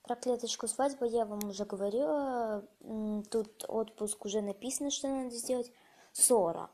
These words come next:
О, ссора. Тут, короче, вам даётся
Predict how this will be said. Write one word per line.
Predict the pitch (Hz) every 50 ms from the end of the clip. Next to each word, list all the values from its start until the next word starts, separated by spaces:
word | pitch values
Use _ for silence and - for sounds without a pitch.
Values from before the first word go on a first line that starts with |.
| _
О, | - 214 202 180 180
ссора. | - - - - - 196 180 180 175 175 175 170 170 160 160 160 160 160 165 - _ _ _ _ - - _ _ _ - - - -
Тут, | - 294 -
короче, | - - 269 254 269 285 277 - -
вам | 240 240 233 226
даётся | 208 214 208 202 233 247 277 277 277 - - - 277 269 247